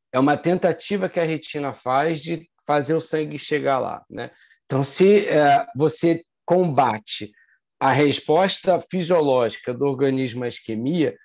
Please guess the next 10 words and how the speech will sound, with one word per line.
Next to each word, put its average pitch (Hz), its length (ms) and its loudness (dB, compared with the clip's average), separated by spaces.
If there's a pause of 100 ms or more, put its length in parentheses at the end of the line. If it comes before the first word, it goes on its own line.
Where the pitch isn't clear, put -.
(280)
você 139 280 -2
poderia 180 840 2
aumentar 170 680 -2 (340)
a 147 100 0
isquemia, 147 580 -2
né? 120 240 -6
É 127 60 0
uma, 143 440 -2
é 139 120 -4
uma 147 560 -4